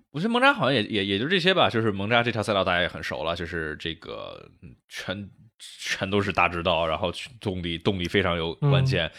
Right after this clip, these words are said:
Speaker 1: 然后大家这个尾翼都跟纸片儿一样，就平，平那么薄一片儿。
Speaker 2: 我觉得 Alpine 有可能也能上来。
Speaker 1: 有可能，Alpine 这，今年的话，在直线就是多的这个，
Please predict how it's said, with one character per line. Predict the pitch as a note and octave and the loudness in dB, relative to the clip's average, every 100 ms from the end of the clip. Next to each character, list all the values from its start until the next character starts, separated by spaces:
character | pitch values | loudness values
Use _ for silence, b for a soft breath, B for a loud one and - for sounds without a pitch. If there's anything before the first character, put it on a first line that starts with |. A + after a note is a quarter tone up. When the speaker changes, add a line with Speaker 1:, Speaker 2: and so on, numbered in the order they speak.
| B | B
Speaker 1:
然 | B | B
后 | F2+ | 0
大 | F#2 | 2
家 | F#2 G2 | 2 2
这 | G2 | 0
个 | F2+ F2 E2+ E2 - G#2 | 0 0 -2 -6 -12 -6
尾 | F2 | -4
翼 | F2+ | -2
都 | F2 F2+ | -2 -2
跟 | |
纸 | G2 D#2+ | -4 -4
片 | - F2+ | 0 0
儿 | |
一 | D#2 | 0
样， | E2+ D#2 | -4 -6
就 | |
平， | E2 - D#2+ | -8 -10 -10
平 | F#2+ F#2 | -10 -6
那 | F#2 | -2
么 | E2+ | -2
薄 | D2+ D#2+ | -2 -6
一 | |
片 | - - | -4 -2
儿。 | D2 B B B B B B _ - | -2 B B B B B B _ 0
Speaker 2:
我 | D3+ | 4
觉 | |
得 | E3+ | 6
Alpine | G3 A#3 C4 G3 D#3 | 4 6 6 6 6
有 | E3 | 6
可 | F3+ | 4
能 | D3 D#3 D#3+ - _ | 4 6 4 2 _
也 | - C3+ | 2 4
能 | D3 | 4
上 | F#3 D3 | 4 4
来。 | C#3+ F#3+ B B B B B B | 2 -2 B B B B B B
Speaker 1:
有 | - G#2+ | 2 4
可 | A#2+ G#2+ | 4 2
能， | E2+ E2 | 0 -2
Alpine | F2 G#2 D#3+ A#2 F#2+ F#2 F#2 | 0 2 2 0 0 -4 0
这， | A#2+ F#2 - - - | 0 0 -4 -18 -8
今 | C3 | -6
年 | C3 F#2 | -2 -2
的 | G#2+ | 0
话， | G2+ | 0
在 | G2 | 0
直 | - F#2+ | 0 2
线 | A2+ F#2+ E2+ - | 2 0 -6 -2
就 | F#2+ | 0
是 | E2+ | 0
多 | - G#2 G#2 | 0 4 6
的 | F#2+ F2 | 6 2
这 | E2+ | 0
个， | F2 F2 E2 D#2+ D#2 D2 | 0 0 0 -2 -4 -8